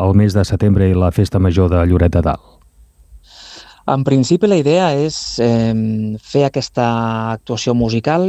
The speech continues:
Speaker 2: i ja emplaçar-nos a la Festa Major, que serà el cap de setmana del dinou i el vint de setembre.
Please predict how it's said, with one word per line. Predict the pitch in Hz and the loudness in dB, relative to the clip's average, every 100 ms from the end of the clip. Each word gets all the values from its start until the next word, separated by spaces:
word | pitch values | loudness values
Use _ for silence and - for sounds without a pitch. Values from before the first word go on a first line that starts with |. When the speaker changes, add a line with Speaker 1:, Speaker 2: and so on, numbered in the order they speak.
| - | -4
Speaker 2:
i | 131 123 | -4 -2
ja | 127 135 | 0 0
emplaçar-nos | 139 127 - 117 147 127 | -2 -6 -4 -4 -4 -2
a | |
la | 113 | -2
Festa | 110 113 - | -2 -6 -4
Major, | 117 110 117 123 139 - - | -4 -2 -2 -2 -2 -6 -10
que | 113 | -8
serà | - 104 113 | -6 -4 -2
el | 113 | -4
cap | 120 | -6
de | 139 | -6
setmana | 110 113 120 | -4 -2 -2
del | 117 107 | -2 -4
dinou | 110 110 113 120 | -6 -4 -2 -2
i | 120 | -4
el | 117 | -4
vint | 113 117 | -6 -4
de | 113 | -6
setembre. | - 110 107 104 | -6 -6 -4 -6